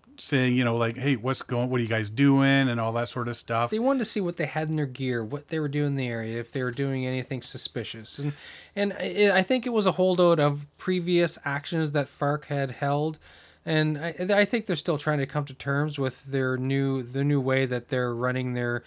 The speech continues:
Speaker 2: their, with their peace accord with the official government
Speaker 1: Well,
Speaker 2: of
Speaker 1: they were,
Speaker 2: Colombia.
Speaker 1: they've been given an official party status,
Speaker 2: Yeah,
Speaker 1: right?
Speaker 2: exactly.
Speaker 1: So, so the,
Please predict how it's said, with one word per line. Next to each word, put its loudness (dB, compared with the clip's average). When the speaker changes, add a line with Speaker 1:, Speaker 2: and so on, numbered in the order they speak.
Speaker 2:
their, -6
with -4
their -2
peace -4
accord -4
with -6
the -2
official -6
government -2
Speaker 1:
Well, 10
Speaker 2:
of 10
Speaker 1:
they 12
were, 8
Speaker 2:
Colombia. 6
Speaker 1:
they've 8
been 8
given 6
an 4
official -4
party 4
status, 4
Speaker 2:
Yeah, -6
Speaker 1:
right? -2
Speaker 2:
exactly. -4
Speaker 1:
So, 6
so 10
the, 4